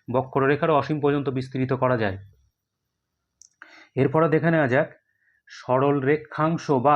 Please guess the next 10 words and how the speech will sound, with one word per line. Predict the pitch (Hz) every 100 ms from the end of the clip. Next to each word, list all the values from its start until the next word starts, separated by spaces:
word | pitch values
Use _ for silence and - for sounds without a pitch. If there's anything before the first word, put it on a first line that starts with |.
| 127
রেখাংশ | 127 131 170 180 -
কাকে | 156 131 123 101
বলে। | 95 101 - -
এটা | 131 156
আমাদের | 147 143 135
জন্য | 156 147
ইম্পর্টেন্ট, | 143 151 165 165
কারণ | 143 151
এটাই | 147 131 160
আমরা | 147 147